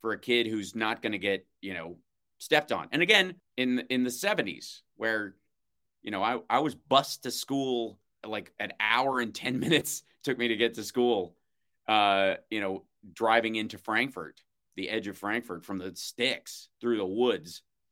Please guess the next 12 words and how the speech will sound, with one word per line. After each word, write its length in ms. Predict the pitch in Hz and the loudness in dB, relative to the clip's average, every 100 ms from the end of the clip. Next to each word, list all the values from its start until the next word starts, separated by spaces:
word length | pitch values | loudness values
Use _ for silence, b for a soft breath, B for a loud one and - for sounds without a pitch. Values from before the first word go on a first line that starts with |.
| _ - | _ -4
and 540 | 113 113 110 107 98 - - - | 0 2 2 -2 -4 -12 -16 -2
not, 200 | 123 135 | 0 2
and 180 | 120 120 | 2 4
not 180 | 143 143 | 4 2
because 320 | 147 139 113 | 0 0 0
it 100 | 107 | -6
sto-, 300 | - 143 113 | 0 2 2
we 100 | 110 | -2
stopped 380 | - 165 185 - | 4 6 6 4
along 320 | 107 92 85 | 0 -2 -4
the 60 | |
way. 280 | 73 64 - | -8 -10 -12